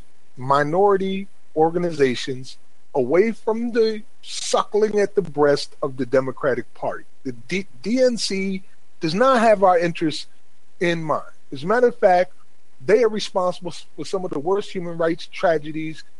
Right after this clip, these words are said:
that this nation has ever seen, and I'm talking about the Omnibus Crime Bill of nineteen ninety-four, for example, just as one example. So we gotta get these people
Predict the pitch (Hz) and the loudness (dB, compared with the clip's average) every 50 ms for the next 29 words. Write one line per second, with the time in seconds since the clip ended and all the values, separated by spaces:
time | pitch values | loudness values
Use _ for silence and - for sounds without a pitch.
0 | - - - - - 156 131 - 180 196 - - 170 160 147 - - 156 135 127 | -10 -10 -8 -4 -2 -2 0 2 0 0 0 0 0 0 0 -2 -2 -6 -6 -4
1 | 117 127 156 170 180 170 - - - 143 139 127 127 131 131 - - - - - | -2 0 0 0 0 -2 -6 -4 -4 -4 -4 -4 -4 -6 -6 -8 -10 -10 -10 -10
2 | - - - 104 113 139 190 185 - 190 175 170 - 160 147 135 127 123 131 131 | -10 -8 -4 -2 0 0 0 2 2 0 0 0 -2 -6 -6 -4 -2 0 0 0
3 | 127 135 139 - - 143 151 143 147 160 180 180 160 139 143 151 147 - - - | 0 -2 -4 -6 -4 -2 0 0 0 -2 -4 -4 -4 -2 -2 -2 -2 -4 -6 -10
4 | - - - - - - - - 202 175 156 147 131 120 120 127 120 120 120 113 | -10 -10 -10 -10 -10 -4 0 0 2 2 2 0 -2 -2 0 0 0 0 0 -2
5 | 101 104 117 123 131 147 139 - 143 131 127 127 120 117 120 123 120 117 - - | -4 -2 0 0 0 0 -4 -6 -8 -8 -6 -4 -4 -4 -4 -4 -6 -8 -6 -4
6 | - 131 123 120 117 113 - - - 123 - - - 131 117 - 110 - 147 127 | -2 -2 0 0 0 -2 -2 0 0 0 0 0 -4 -6 -6 -4 0 2 2 2
7 | 120 - - - - - - - 156 - 190 170 135 110 - 175 190 180 139 110 | 0 -4 -8 -10 -10 -8 -4 -4 0 2 2 2 2 2 2 4 4 4 4 2
8 | 107 104 107 104 107 95 - - - - - - - - - - - - - - | -2 -6 -6 -8 -8 -8 -8 -10 -10 -10 -10 -10 -10 -10 -10 -10 -10 -10 -10 -10
9 | - - - 208 208 226 285 302 294 285 233 196 185 170 160 185 175 - 180 170 | -8 0 4 4 6 8 8 6 8 8 6 6 6 4 4 2 2 0 -2 -2
10 | 151 - - - 185 156 - 151 139 139 | -4 -4 -4 -4 -4 -2 0 2 2 2